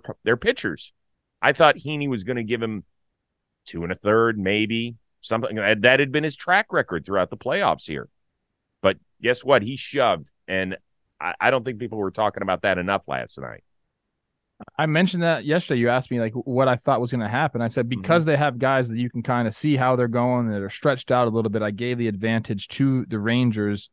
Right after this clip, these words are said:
Speaker 1: Mm-hmm.
Speaker 2: Uh, you know what helped Heaney out, though? I mean, a five spot,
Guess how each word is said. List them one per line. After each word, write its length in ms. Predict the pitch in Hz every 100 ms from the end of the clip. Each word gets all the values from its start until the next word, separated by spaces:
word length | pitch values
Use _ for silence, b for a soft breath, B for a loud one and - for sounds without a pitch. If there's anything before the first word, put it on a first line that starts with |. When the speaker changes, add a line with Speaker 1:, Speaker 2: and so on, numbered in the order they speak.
| _ 82
Speaker 1:
Mm-hmm. 240 | 85 113 -
Speaker 2:
Uh, 240 | 117 117 - _ _
you 100 | 165
know 140 | 156
what 100 | 127
helped 240 | 131 151 -
Heaney 320 | 135 147 123
out, 200 | 147 107
though? 220 | - 113 139
I 60 |
mean, 280 | 143 135 120 -
a 100 | 104
five 320 | - 104 101
spot, 440 | - 110 107 107